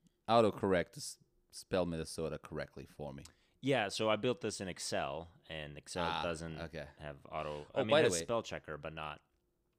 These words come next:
Speaker 1: So you know what we're doing?
Speaker 2: You have literally two seconds to introduce this thing.
Speaker 1: No, no, hold on. Uh,
Speaker 2: Ten.
Speaker 1: all right. <laughs> You said two, then you said ten.
Speaker 2: Yeah, I'm giving you the benefit
Speaker 1: Th-,
Speaker 2: of the
Speaker 1: this is a
Speaker 2: doubt.
Speaker 1: placeholder for a sponsor. Wh-, wh-, what better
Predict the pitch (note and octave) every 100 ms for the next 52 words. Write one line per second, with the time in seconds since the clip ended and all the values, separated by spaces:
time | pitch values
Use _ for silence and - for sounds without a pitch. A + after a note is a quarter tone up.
0 | _ - C3 B2+ D#3+ D#3+ B2 G#2 A2+ C#3
1 | C#3 F2+ F#2+ F#2 G2 F#2 E2+ F2 D#2+ D2+
2 | C#2+ D2 C#2+ C#2+ - - - - _ A#2+
3 | C3 A2+ A#2+ G#2 E2+ G2+ G2+ D#2+ E2+ F2
4 | E2+ _ _ _ F2 D#2+ D#2 C2+ C#2 -
5 | - - _ _ _ _ _ _ - A#2
6 | - C#3+ G#2 E2 E2 D#2+ F2 D2+ G2+ F#2
7 | D#2 - D3+ A2 E2+ G#2 G#2+ G2+ F#2+ G#2+
8 | A2 F3 G3 G#2+ F#3+ D3 E3 - A2+ F2
9 | D#2+ - E2 D#2 D2+ - D#2+ F2+ - -
10 | - _ _ _ _ _ _ _ _ -
11 | - _ _ _ - - - B2 A3 A#3+
12 | - G#3 G#3 G3+ F#3+